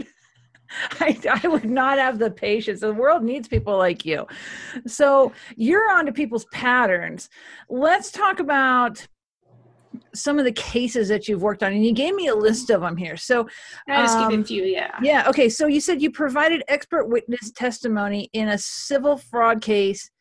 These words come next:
Speaker 1: uh, that led to your client being awarded a one point six million dollar judgment. L-, what are the details on that? That is fascinating.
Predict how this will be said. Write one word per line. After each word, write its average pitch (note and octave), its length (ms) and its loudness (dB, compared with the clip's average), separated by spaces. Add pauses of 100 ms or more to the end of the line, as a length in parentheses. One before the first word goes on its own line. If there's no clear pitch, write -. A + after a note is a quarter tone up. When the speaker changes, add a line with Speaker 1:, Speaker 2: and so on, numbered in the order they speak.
(540)
Speaker 1:
uh, G3+ 340 4
that G#3 240 2
led A#3+ 300 4
to A#3+ 120 -6
your A#3+ 140 4
client A#3 560 -2 (140)
being A3+ 340 0
awarded G3+ 720 2
a G3+ 80 4
one A3+ 300 2
point A#3 260 -2
six A3+ 260 -4
million G#3+ 480 4
dollar G3 340 4
judgment. F3 800 -2
L-, G#3+ 140 -4
what C#4 160 6
are G4+ 60 4
the G4 100 2
details D#4+ 400 2
on B3+ 160 0
that? A#3 140 0
That A#3+ 120 2
is A3+ 120 -6
fascinating. A#3+ 680 -8